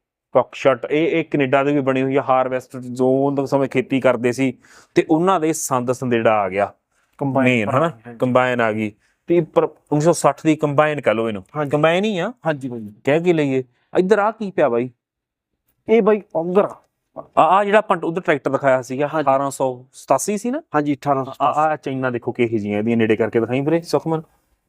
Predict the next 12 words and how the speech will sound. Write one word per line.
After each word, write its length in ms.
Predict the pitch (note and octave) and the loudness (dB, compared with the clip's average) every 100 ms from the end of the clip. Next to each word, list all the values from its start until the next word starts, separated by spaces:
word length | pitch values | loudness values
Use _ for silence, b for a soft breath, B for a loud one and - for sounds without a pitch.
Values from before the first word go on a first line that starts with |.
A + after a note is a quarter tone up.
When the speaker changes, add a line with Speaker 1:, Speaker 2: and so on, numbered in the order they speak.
| _ | _
Speaker 1:
ਆ 60 | A2+ | -2
ਚਾਈਨਾ 340 | - A#2+ A#2+ | 2 2 2
ਦੇ 120 | G#2+ G#2 | 0 0
ਕੀ 220 | G#2+ A#2+ | 0 0
ਜੀਆਂ 260 | A#2 G#2 | 0 -2
ਲੈ, 100 | G2 F#2 _ _ _ _ _ _ _ - | -2 -6 _ _ _ _ _ _ _ -4
ਬੱਲੇ, 320 | G#2+ A2 G#2 G2+ | 0 2 4 2
ਬੱਲੇ, 380 | F#2+ F2+ F2+ - _ _ _ _ _ _ _ _ _ _ - | 2 0 -6 -12 _ _ _ _ _ _ _ _ _ _ -2
ਬੱਲੇ 300 | G#2+ G#2+ G#2+ | 2 4 4
ਵੀ 100 | A#2 | 2
ਕਮਾਲ। 560 | A#2+ A#2+ A2+ G#2+ G2 F#2+ - _ _ _ _ _ - D#3+ _ _ F3 | 0 2 2 2 0 -2 -10 _ _ _ _ _ -20 -20 _ _ -4
ਹਾਂ, 60 | C#3+ | -2